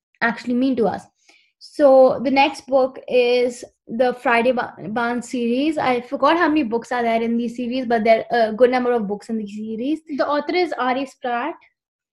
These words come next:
Speaker 1: So you wanna explain?
Speaker 2: Yeah. So this is one of the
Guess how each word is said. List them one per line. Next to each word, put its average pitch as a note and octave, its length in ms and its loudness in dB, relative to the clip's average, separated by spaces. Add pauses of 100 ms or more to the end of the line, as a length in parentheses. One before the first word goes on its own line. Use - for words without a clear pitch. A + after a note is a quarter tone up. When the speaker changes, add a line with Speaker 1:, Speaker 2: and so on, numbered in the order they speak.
(120)
Speaker 1:
So B3+ 760 2
you C4+ 120 -6
wanna C4 180 -4
explain? A#3+ 440 -6
Speaker 2:
Yeah. B3+ 120 -6 (320)
So C4+ 280 0
this D4+ 300 2
is C#4 580 2
one C4 200 0
of B3+ 140 -2
the B3 340 0